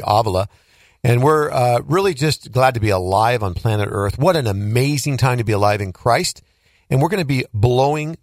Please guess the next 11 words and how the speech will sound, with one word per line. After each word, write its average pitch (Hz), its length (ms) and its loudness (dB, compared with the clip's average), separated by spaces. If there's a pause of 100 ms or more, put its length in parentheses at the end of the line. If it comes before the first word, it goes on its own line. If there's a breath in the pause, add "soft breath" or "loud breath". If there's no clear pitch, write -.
the 120 100 0
trumpet 135 440 0 (240)
in 117 120 2
Zion 101 600 2
today. 92 340 -2
Not 147 160 2
only 165 220 -2
today, 110 480 -2 (320 soft breath)
but 104 100 2
from 107 160 0
here 123 400 2